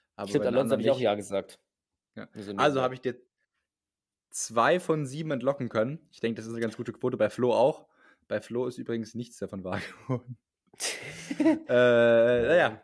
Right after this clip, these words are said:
Speaker 1: Aber ich habe ihm zwei Fehler entlockt. Das ist doch schon mal, ähm, Genugtuung für mich. Dann bleibt uns nur noch übrig, die Top drei für morgen zu predikten. Und dann entlassen wir euch in einen wohlverdienten Feierabend, Samstagabend. Samuel, darfst gern anfangen.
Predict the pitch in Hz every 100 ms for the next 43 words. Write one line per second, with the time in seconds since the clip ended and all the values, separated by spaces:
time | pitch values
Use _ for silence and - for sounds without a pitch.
0 | _ _ _ 117 - - 120 131 131 123
1 | - 117 131 117 107 139 - 135 131 123
2 | 120 117 110 - _ _ _ 107 104 107
3 | 120 143 - 147 139 165 233 131 131 127
4 | 127 117 127 117 120 - 113 - 110 104
5 | 98 110 - 123 208 - 117 113 120 113
6 | - 123 135 - 135 - _ - 107 104
7 | 98 107 - 113 92 92 - 123 107 85
8 | 82 101 117 110 98 98 98 - _ -
9 | 90 87 80 80 82 _ _ - - -
10 | - 95 82 - _ _ _ _ _ _
11 | _ _ - 101 107 92 - 90 95 -
12 | 95